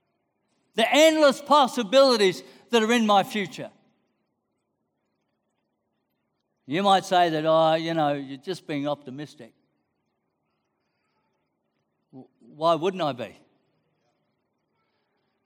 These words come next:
When you believe this, why wouldn't you be optimistic?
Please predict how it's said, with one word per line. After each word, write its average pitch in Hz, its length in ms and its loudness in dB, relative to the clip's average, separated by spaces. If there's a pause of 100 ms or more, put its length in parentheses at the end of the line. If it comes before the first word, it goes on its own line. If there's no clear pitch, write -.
(320)
When 170 140 -4
you 233 160 2
believe 185 480 0
this, - 480 0 (960)
why 233 180 4
wouldn't 311 260 0
you 320 100 2
be 269 200 0
optimistic? 185 680 -4